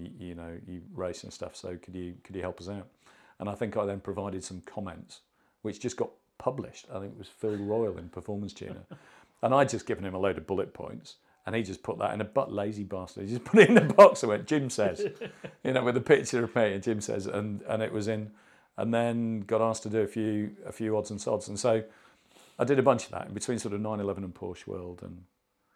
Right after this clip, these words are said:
little bits and pieces sort of into, into Evo. And th-, and that Evo has always been an extraordinary catalyst for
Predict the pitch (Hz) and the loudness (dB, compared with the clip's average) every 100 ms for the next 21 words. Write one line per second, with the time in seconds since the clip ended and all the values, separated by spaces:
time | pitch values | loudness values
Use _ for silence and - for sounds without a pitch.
0 | _ _ _ _ _ 123 113 98 92 - | _ _ _ _ _ 2 2 -2 -6 -8
1 | 95 95 90 - 95 - 98 90 92 90 | -10 -8 -10 -10 -14 -12 -12 -10 -10 -12
2 | - 101 95 92 - 101 95 98 92 92 | -10 -10 -10 -10 -12 -12 -10 -8 -6 -6
3 | 92 92 92 - 101 104 - 110 113 113 | -6 -6 -8 -6 -6 -8 -10 -10 -6 -4
4 | 120 - 131 113 104 98 95 98 90 110 | -4 -2 -2 0 0 -2 -4 -6 -8 -12
5 | 90 85 - - 92 87 87 82 85 - | -12 -14 -16 -12 -10 -10 -12 -14 -14 -18
6 | _ _ _ _ _ _ - - 87 - | _ _ _ _ _ _ -20 -18 -16 -14
7 | - - - - - | -14 -14 -18 -12 -12